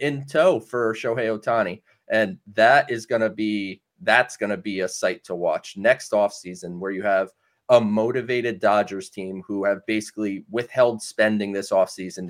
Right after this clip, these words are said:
in preparation of a pursuit of Shohei Ohtani this coming offseason.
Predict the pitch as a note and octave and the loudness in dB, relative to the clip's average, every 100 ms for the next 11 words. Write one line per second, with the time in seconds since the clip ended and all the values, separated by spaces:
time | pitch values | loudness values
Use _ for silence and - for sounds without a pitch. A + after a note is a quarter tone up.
0 | - A#2 B2 - B2 - A#2+ A#2 A2 G2+ | -6 -6 -6 0 0 2 0 0 -2 -6
1 | F#2 - G#2+ A2 G#2+ - G#2 - A2 F#2 | -10 2 2 4 -2 -2 -10 -6 -6 -6
2 | F#2+ - G2+ G2+ G2+ F#2+ A2 G2 F2+ G2 | -8 -4 -2 -2 -2 -2 -2 -2 -2 -6
3 | - G2+ F#2+ F#2+ F#2+ - E2+ F2 | -2 -2 -2 -2 -2 -4 -10 -10